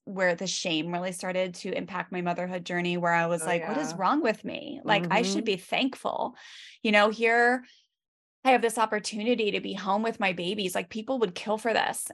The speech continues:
Speaker 1: And I'm, like, wishing I could run away, wishing I
Speaker 2: Mm.
Speaker 1: didn't wanna be together, especially with her. Like, I didn't like her. I didn't wanna be together with her. I thought,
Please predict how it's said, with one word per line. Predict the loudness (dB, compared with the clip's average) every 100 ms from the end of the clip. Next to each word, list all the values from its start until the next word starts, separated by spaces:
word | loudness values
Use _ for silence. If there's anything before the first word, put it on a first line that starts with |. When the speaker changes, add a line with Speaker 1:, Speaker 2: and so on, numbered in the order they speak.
| -2
Speaker 1:
And | 2
I'm, | 4 2 0
like, | 0 0 0 -8 -20 _
wishing | -6 -2 0 0 -2 -2
I | -4
could | -4 -2
run | -2
away, | -2 -2 -4 -6 -10 -6
wishing | -2 0 2 0 0 -2 2
I |
Speaker 2:
Mm. |
Speaker 1:
didn't | 2 2 2
wanna | 2 2
be | -4 -6 -4 -4 -6 -10 -8
together, | -2 0 2 2 2
especially | 2 -2 -4 -4 -4
with | -4
her. | -4 -2 -2 -2 -2
Like, | -2 0
I |
didn't | 0 0 0
like | 0 -2 -2
her. | -2 2 2 2
I | 0
didn't | -2 -4
wanna | -4 -6
be | -6 -8
together | -4 -2 0 0
with | 0 0
her. | 0 2 2 0
I |
thought, | -2 0 0 0